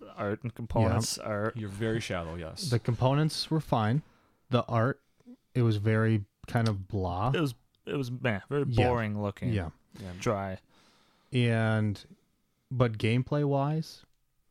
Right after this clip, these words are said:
Speaker 2: and I think the biggest thing was just the multiple use cards that I always like in games.
Speaker 1: Mm.
Speaker 2: And when a game gives you basically four different options on a card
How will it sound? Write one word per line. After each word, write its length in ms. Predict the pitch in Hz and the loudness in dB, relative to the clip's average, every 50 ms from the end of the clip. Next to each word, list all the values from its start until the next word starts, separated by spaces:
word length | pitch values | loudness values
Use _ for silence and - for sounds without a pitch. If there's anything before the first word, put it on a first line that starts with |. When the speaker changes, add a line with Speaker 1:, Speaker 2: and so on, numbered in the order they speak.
| _ _ | _ _
Speaker 2:
and 300 | 117 113 110 110 107 104 | -2 0 2 2 0 0
I 100 | 104 101 | 0 -2
think 220 | - - 117 101 | -2 -2 -4 -4
the 80 | - 104 | -2 -2
biggest 380 | 98 110 113 113 113 - - - | 0 2 2 2 2 0 -2 -2
thing 240 | 117 113 110 107 | 0 0 0 0
was 200 | 104 104 98 95 | 0 -2 -2 -4
just 400 | - - 117 110 101 - - - | -2 0 0 0 0 -2 -6 -4
the 220 | - 110 104 104 98 | -2 0 0 0 0
multiple 800 | 95 95 95 92 92 98 98 107 - - 110 - - 113 107 98 | 0 -2 -4 -2 -2 -2 -2 -2 -2 -4 -6 -4 -2 -2 -2 -2
use 280 | 98 101 104 104 - | -2 -4 -4 -4 -6
cards 460 | - - - 107 95 95 110 117 - - | -8 -8 -6 -4 -2 -2 -4 -4 -4 -6
that 140 | 101 101 | -4 -4
I 60 | 101 98 | -2 -2
always 280 | 98 107 107 101 - | -2 -2 -2 -2 -2
like 220 | 101 107 113 110 123 | -2 -2 -2 0 0
in 120 | 117 113 | 0 0
games. 340 | 113 117 127 135 147 - - - | 0 0 0 -2 -4 -6 -14 -18
Speaker 1:
Mm. 200 | 104 95 95 90 - _ _ _ - _ _ _ | -16 -14 -14 -16 -18 _ _ _ -20 _ _ _
Speaker 2:
And 480 | - 117 113 107 104 104 101 101 104 - | -4 -2 0 0 0 0 0 0 -2 -4
when 280 | 117 113 117 113 110 110 | -2 0 0 2 2 2
a 60 | 110 | 2
game 320 | 107 110 110 113 120 120 | 2 2 2 4 4 4
gives 260 | 117 120 117 113 110 | 4 2 2 2 2
you 120 | 110 110 107 | 2 2 2
basically 340 | 104 104 107 - - 120 107 | 2 0 -2 -2 -2 -2 -2
four 360 | - - - - 110 107 107 | -2 -4 -6 -2 0 2 2
different 280 | 113 113 - - 117 104 | 2 2 0 0 -2 -2
options 380 | 98 98 98 - - 120 104 | 0 -2 -4 -4 -6 -4 -4
on 100 | 104 95 | -2 -4
a 60 | 98 92 | -4 -6
card 340 | - - 92 95 107 123 | -6 -6 -4 -4 -6 -6